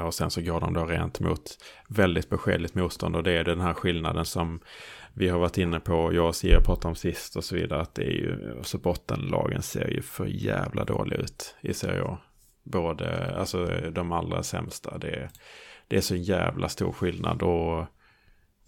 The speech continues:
det är inte så svårt att slå dem. <laughs> Eh,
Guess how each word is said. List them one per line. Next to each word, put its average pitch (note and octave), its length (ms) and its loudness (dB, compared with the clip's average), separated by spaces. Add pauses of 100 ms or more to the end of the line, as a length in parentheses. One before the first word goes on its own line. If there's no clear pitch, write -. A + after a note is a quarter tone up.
(140)
det F#2 300 2
är E2+ 60 2
inte F#2 220 -2
så F2 280 0
svårt - 280 0
att - 80 -14
slå - 320 2
dem. F2 280 0
<laughs> - 40 -4 (220)
Eh, - 680 -4